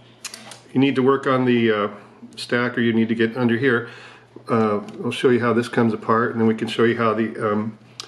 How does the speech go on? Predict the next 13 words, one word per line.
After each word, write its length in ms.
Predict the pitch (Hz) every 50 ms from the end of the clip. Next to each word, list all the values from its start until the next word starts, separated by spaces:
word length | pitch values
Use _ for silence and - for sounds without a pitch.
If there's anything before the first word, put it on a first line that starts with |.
| - - - _ _ - -
antenna 560 | 156 139 127 - 170 160 139 135 127 131 131 -
is, 440 | - 135 127 120 120 117 - - - - - -
uh, 160 | 123 127 120
mounted 420 | 127 143 147 147 147 127 117 110 107
in 180 | 113 135 131
here. 300 | - - 101 113 - - - - - - - - - - - - - - - _ _ _ _ _ _ _ _ - - _ _
So 160 | - - 113
we 80 | 113 113
take 260 | - 123 113 113 -
off 180 | 113 117 113 -
the 60 | -
top 300 | - - 131 123 123 -
tray, 720 | - - 139 127 135 135 135 135 139 135 135 131 131 127